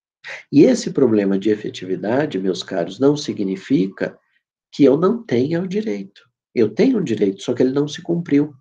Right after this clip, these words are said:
A menina que foi mutilada numa, num ritual como esse,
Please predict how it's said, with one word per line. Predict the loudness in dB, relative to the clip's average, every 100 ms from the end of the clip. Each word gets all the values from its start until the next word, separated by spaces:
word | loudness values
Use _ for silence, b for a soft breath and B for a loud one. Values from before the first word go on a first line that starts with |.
| _ _ b b -2
A |
menina | 0 4 4 2
que | 0
foi | 2 2
mutilada | 2 0 0 4 4 2 0 -6 _ _ _ _ _ _ _ _ _ -6
numa, | -2 0 0 -2 -4
num | 0 0
ritual | 0 -2 2 4 4
como | -2 -8 -6
esse, | -2 -2 -2 -6